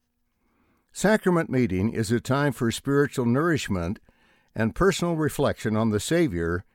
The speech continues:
and his atonement. As we partake of the sacrament each week, we are edified together. See Doctrine and Covenants, section eighty-four, verse one hundred ten. But seminar wards and branches bring with them heavy burdens,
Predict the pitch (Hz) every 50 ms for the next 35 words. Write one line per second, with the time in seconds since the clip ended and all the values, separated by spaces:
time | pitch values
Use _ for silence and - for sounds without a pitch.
0 | _ _ _ _ - 90 95 95 87 110 123 120 - 110 107 - - 127 120 104
1 | 87 78 71 60 - - _ _ _ _ _ _ _ _ _ _ _ _ _ _
2 | _ _ _ _ _ _ - 123 135 110 135 190 226 214 - - 165 - - 147
3 | 147 135 - 135 123 104 123 110 - - 113 107 95 - 107 98 98 104 110 -
4 | 117 120 131 117 - 113 117 110 95 78 65 - - - _ _ _ _ _ _
5 | _ _ _ - - 147 147 143 143 - - 139 156 160 151 - - 151 156 151
6 | 147 123 - 135 123 101 95 127 135 117 90 87 64 64 62 - - _ _ _
7 | _ _ _ _ _ _ - - 170 185 170 139 135 123 117 - - 120 107 101
8 | 87 - 117 110 95 92 92 107 123 - - 120 113 110 - - 113 104 104 107
9 | 107 107 104 92 - - 113 107 104 110 123 151 156 147 - _ _ - - 87
10 | 98 107 - - 104 107 101 98 95 104 98 87 98 92 - - - 113 104 85
11 | 69 64 62 - - _ _ _ _ _ _ _ _ _ _ _ _ _ _ _
12 | _ _ _ _ _ 139 143 - - 185 226 240 220 202 180 165 151 127 110 113
13 | 110 110 113 104 - 120 120 110 110 110 104 98 92 - - 123 110 80 82 95
14 | 123 160 196 170 139 117 - - 113 113 101 95 131 147 139 156 156 135 123 160
15 | 180 175 147 123 95 78 73 87 - - - -